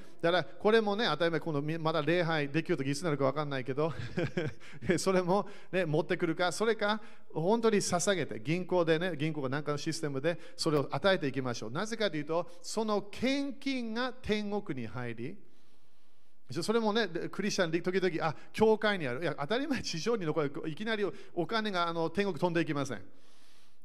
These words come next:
こ-、ここで残ります。でも、それを捧げ、自分が主に捧げたものは、主がそれを記録します。そしてその杉越の祭りのす-、その、あの、あれを記録したから、そしてその後の七つの祝福というものが聖書に書いてあります。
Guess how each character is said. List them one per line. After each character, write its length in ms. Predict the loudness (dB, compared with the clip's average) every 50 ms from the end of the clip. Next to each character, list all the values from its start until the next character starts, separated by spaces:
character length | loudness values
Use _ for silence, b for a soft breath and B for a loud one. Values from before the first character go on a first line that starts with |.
| -10 -8
こ-、 160 | -4 -4 -4 -2
こ 120 | -2 2
こ 100 | 2 2
で 80 | 2 4
残 220 | 0 0 2 2
り 100 | 2 2
ま 140 | 2 0 0
す。 80 | 0 0
で 80 | 0
も、 120 | 0 0 -2
そ 160 | 0 0 0
れ 100 | 2 2
を 100 | 2 2
捧 360 | 0 -2 -2 -2 -2 -2 -2
げ、 80 | -2 -2
自 200 | -4 -4 -4 -2
分 220 | -2 -2 -2 0
が 100 | 0 -2
主 160 | -2 -2 -4 -4
に 100 | -4 -2
捧 300 | -2 -2 -2 -2 -2 -2
げ 120 | -2 -2
た 100 | -2 -2
も 160 | -2 -4 -4
の 100 | -4 -4
は、 220 | -2 -2 -2 -2 B B B B
主 260 | -6 -6 -4 -2 -2
が 140 | 0 0 0
そ 160 | 0 2 2
れ 80 | 2 4
を 80 | 2 2
記 160 | 0 0 0
録 160 | 0 0 0
し 140 | -4 -6 -8
ま 120 | -8 -6 -6
す。 180 | -6 -6 -6 -8 b b b b b b b b b b b b
そ 100 | -4 -2
し 40 | 0
て 60 | 0 2
そ 180 | 2 2 2
の 220 | 4 4 2 2 B B B -6
杉 240 | -4 -2 0 0 0
越 300 | 2 2 2 2 2 2
の 80 | 0 0
祭 320 | 0 0 0 -2 -2 -2
り 60 | -2
の 100 | 0 0
す-、 200 | -2 -2 -2 -4 -2
そ 140 | -2 -2 -2
の、 320 | 0 0 0 -2 -2 -4 -4 -6 -6 -8 -8 -8 -6
あ 100 | -6 -4
の、 220 | -2 0 -2 -2 -2 B B B
あ 80 | -2 0
れ 80 | 0
を 60 | 0 0
記 120 | 2 2
録 220 | 2 2 2 0
し 60 | -2 -2
た 100 | -2 0
か 80 | 0
ら、 160 | 0 0 -2 B B B -4
そ 140 | -4 -2
し 20 | -2
て 100 | -2 -2
そ 220 | -2 -2 -2 0
の 180 | 2 2 2 2
後 220 | 2 2 2 0
の 120 | 0 0 0
七 440 | 0 0 0 2 2 2 0 0
つ 180 | 0 -2 -2 -2
の 140 | -2 -2 -2
祝 300 | -2 -4 -4 -2 -2 -4
福 140 | -4 -4 -4
と 80 | -4
い 40 | -2
う 40 | -2
も 80 | -2
の 60 | -2 -2
が 100 | -2 -2
聖 160 | -2 -2 -2
書 100 | -4 -4
に 60 | -4
書 80 | -4 -4
い 40 |
て 60 | -4 -4
あ 40 |
り 100 | -6 -6
ま 140 | -8 -10 -10 -10
す。 120 | -10 b